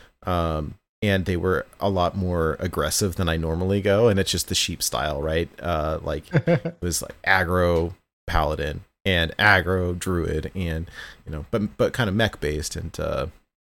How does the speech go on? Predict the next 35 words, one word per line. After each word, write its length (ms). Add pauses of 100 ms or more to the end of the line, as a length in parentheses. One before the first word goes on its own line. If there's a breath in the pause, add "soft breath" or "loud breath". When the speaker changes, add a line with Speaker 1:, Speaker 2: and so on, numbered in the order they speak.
(320)
Speaker 1:
it 40
was 120
great. 300
It 280
was, 180
it 100
was, 260
it 100
was 200
really 180
great. 300 (160)
It 20
was 200
a 20
lot 100
of 60
fun. 260 (800 soft breath)
Um, 500 (360)
so 120
thank 300
Speaker 2:
Yeah, 180
Speaker 1:
you. 200 (640 soft breath)
I'm 60
Speaker 2:
you're 40
Speaker 1:
still 180
not 140
Speaker 2:
quite 120
Speaker 1:
making 140
it 40
Speaker 2:
welcome. 100
Speaker 1:
to 140
the 60
finals, 440
but, 300
uh, 440